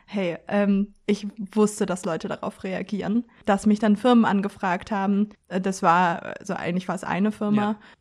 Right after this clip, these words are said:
Speaker 1: Obwohl, naja, ich wurde später dann irgendwie schon nochmal angefragt, wenn's speziell Einrichtungen waren, die sich auch für dieses Thema eingesetzt haben. Ähm, also ich weiß, dass ich mal von einem Frauenhaus angefragt wurde und da war es dann halt wegen dem Thema,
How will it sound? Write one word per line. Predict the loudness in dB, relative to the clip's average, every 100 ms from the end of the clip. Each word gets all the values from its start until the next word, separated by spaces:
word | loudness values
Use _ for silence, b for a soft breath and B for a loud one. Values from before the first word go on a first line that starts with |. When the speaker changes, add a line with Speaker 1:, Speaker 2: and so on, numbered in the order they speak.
| -10 -6
Speaker 1:
Obwohl, | -2 0 0 0
naja, | -2 0 -2
ich | -2
wurde | -2 -2
später | 0 2 2 2
dann | 2 0
irgendwie | -2 -2
schon | -2 2 4
nochmal | 4 2 0 0 -2
angefragt, | -2 -4 -4 -4 -4 -4 -4
wenn's | -2 -2 -4 -8 -10 -12
speziell | -4 -2 0 0
Einrichtungen | 0 0 -2 -4 -2
waren, | -2 -2 -2
die |
sich | -4 -8
auch | -6
für | -4
dieses | -2 -2 -4
Thema | -4 -2 0 0 -4 -6 _
eingesetzt | -2 2 2 0 -8 -8 -10
haben. | -6 -2 -2 -2 B B B B
Ähm, | -4 -2 -2 -4
also | -6 -6
ich | -8 -6
weiß, | -6 -6
dass | -8
ich | -6
mal | -4
von | -4 -4
einem | -4
Frauenhaus | -2 0 2 2 -2 -4
angefragt | -4 -4 -4 -4 -6 -4
wurde | -6 -4 -4
und | -4 -2
da | -2 0
war | -2
es | -2
dann | -6 -6
halt | -8 -4
wegen | 2 4 4
dem | 0 -6
Thema, | -2 -2 0 -2